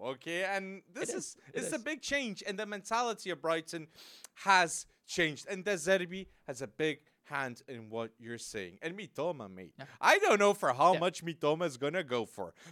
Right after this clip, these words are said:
Speaker 1: but I
Speaker 2: Oh
Speaker 1: know he's
Speaker 2: my.
Speaker 1: twenty-seven, but in
Speaker 2: Mm.
Speaker 1: terms of wingers, one-to-one, Mitoma is one of the best in the world. And to put people on their seats on edge,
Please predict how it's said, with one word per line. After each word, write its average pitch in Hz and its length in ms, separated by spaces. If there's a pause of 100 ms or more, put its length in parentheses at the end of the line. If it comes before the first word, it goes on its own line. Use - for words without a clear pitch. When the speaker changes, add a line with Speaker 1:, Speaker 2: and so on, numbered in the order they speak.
Speaker 1:
but 165 120
I 196 180
Speaker 2:
Oh 269 40
Speaker 1:
know 226 200
he's 175 160
Speaker 2:
my. - 40
Speaker 1:
twenty-seven, 247 800 (420)
but 131 240 (280)
in 165 180
Speaker 2:
Mm. 143 120
Speaker 1:
terms 294 360
of 392 160
wingers, 226 480
one-to-one, 214 800 (100)
Mitoma 156 400
is 123 120
one 127 120
of 110 100
the 107 120
best 113 420 (340)
in 120 240
the 113 120
world. 95 380
And 170 180 (380)
to 202 120
put 311 320
people 339 280
on 254 200
their 202 160
seats 269 560 (220)
on 233 240
edge, 359 440